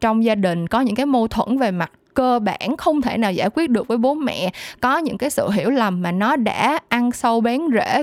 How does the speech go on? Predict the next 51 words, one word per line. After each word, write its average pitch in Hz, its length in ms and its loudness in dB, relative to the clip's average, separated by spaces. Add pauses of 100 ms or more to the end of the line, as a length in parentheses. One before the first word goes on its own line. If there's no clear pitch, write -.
qua 240 240 2
nhiều 220 240 2
năm 202 240 0
tháng 254 320 -2
rồi, 190 300 2 (420)
không 269 240 0
thể 233 180 0
nào 226 220 0
mà 180 160 0
ngồi 180 280 2
xuống 285 460 -2
nói 240 220 0
một 320 200 -2
hai 208 120 -2
câu 226 200 0
là 190 80 -2
giải 170 100 -4
quyết 285 140 0
được 214 220 0
á. 311 100 2 (340)
Mình 214 220 2
nhìn 190 200 0
bạn 190 200 0
mình 196 120 0
trong 226 160 0
những 208 140 0
cái 294 80 -2
tình 202 160 0
huống 240 160 2
đó, 277 80 0
thật 208 160 0
sự - 120 -8
mình 196 220 2
cảm - 160 -4
thấy 294 140 -2
có 330 160 0
lỗi, 269 240 2
mặc 277 120 -2
dù 202 100 -2
mình 190 180 0
không 233 220 -2
có 311 260 2 (180)
dính 254 280 2
dáng 320 260 0
gì 226 100 2
tới 214 240 0
cái 320 160 -4
hoàn 190 140 -2
cảnh - 180 -4
đó 277 80 2
hết. 294 320 0